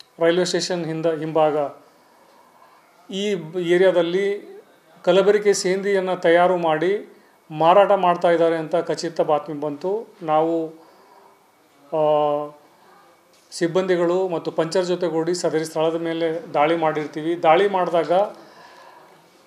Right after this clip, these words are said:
ಓಪನ್ ಪ್ಲಾಟ್ಗಳಲ್ಲಿ ಸೇಂದಿಯನ್ನು ನೀರಿನಲ್ಲಿ mix ಮಾ-, ಕಲ್-, ಸಿ ಎಚ್ ಅನ್ನು ನೀರಿನಲ್ಲಿ mix ಮಾಡಿ ಸೇಂದಿಯನ್ನು ತಯಾರಿಸಿ ಗ್ರಾಹಕರಿಗೆ ಮಾರಾಟ ಮಾಡ್ತಕ್ಕಂಥ ಒಂದು ತಂಡ ಅಲ್ಲಿ ಪತ್ತೆ ಆಯಿತು. ಆ ತಂಡದ ವಶದಿಂದ ನಾವು,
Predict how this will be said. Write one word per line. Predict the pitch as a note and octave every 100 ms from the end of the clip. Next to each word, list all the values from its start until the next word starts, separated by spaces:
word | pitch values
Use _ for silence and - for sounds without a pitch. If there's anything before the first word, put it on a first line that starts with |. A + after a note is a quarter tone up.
| _ -
ಓಪನ್ | F#3 F#3+ A3+
ಪ್ಲಾಟ್ಗಳಲ್ಲಿ | A3 G3 F#3 F#3 F3 E3 F3 G#3 G#3+ - _
ಸೇಂದಿಯನ್ನು | - F#3+ G3 G#3 A3 G3 F#3 G3 G3+ G#3 - - _ -
ನೀರಿನಲ್ಲಿ | E3+ G3+ F#3+ F#3+ F#3+
mix | F3 F3 F3+
ಮಾ-, | E3 D3 C#3 C#3 - - -
ಕಲ್-, | E3+
ಸಿ | -
ಎಚ್ | F#3+ G#3 G#3
ಅನ್ನು | G3 F#3+
ನೀರಿನಲ್ಲಿ | F3 F#3 F#3+ F#3+
mix | F3 F3
ಮಾಡಿ | F#3 E3+ E3+
ಸೇಂದಿಯನ್ನು | F#3 F3+ F#3+ F#3+ F#3
ತಯಾರಿಸಿ | F3+ E3+ E3+ E3 - F3+ F#3+ F3
ಗ್ರಾಹಕರಿಗೆ | D#3+ E3+ F3+ F#3 F3+
ಮಾರಾಟ | F3 D#3 D#3 E3+
ಮಾಡ್ತಕ್ಕಂಥ | E3+ D#3+ D#3+ E3 E3 D#3
ಒಂದು | E3 D#3+ D3+
ತಂಡ | D3 D#3+ D#3+
ಅಲ್ಲಿ | E3+ E3 D#3
ಪತ್ತೆ | D#3 D3 D#3+
ಆಯಿತು. | D3+ D3 D#3 F3+ G#3+ - - - - - - - - - -
ಆ | F3 F3
ತಂಡದ | F3+ F3 F#3 F#3+ G3 F#3 F3 E3+ - - _ -
ವಶದಿಂದ | E3+ F#3+ F#3 F#3
ನಾವು, | F#3 F3 E3+ E3+ E3